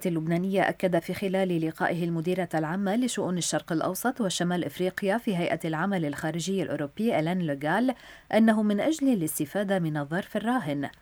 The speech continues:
علينا الانطلاق من شبه الدولة المتبقية نحو إرساء أسس الدولة الفعلية والإصلاح على المستويات كافة وتعطيل تأثير ميليشيات ومافيات الفساد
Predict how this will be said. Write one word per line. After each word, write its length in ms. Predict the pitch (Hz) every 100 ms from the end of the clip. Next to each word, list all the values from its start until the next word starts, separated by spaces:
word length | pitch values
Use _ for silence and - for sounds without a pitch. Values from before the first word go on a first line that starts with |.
| _
علينا 400 | 165 180 208 170
الانطلاق 560 | 139 139 165 190 226 -
من 160 | 170 143
شبه 300 | - 226 156
الدولة 320 | 165 226 214
المتبقية 760 | 165 175 220 240 - 160 131
نحو 280 | 143 - 185
إرساء 720 | - 147 156 - 233 165 -
أسس 280 | 254 202 -
الدولة 380 | 147 156 208 208 220
الفعلية 680 | - 208 220 247 180 143 - - - -
والإصلاح 720 | 165 160 143 - 170 226 - 175
على 120 | 147
المستويات 720 | 139 147 - 143 151 220 208
كافة 560 | - 226 185 - 127 - _ -
وتعطيل 580 | 175 160 143 214 196
تأثير 480 | 160 - - 196 170
ميليشيات 640 | 147 143 139 - 185 262
ومافيات 560 | 170 139 131 - 190 190
الفساد 680 | 147 131 123 185 233 226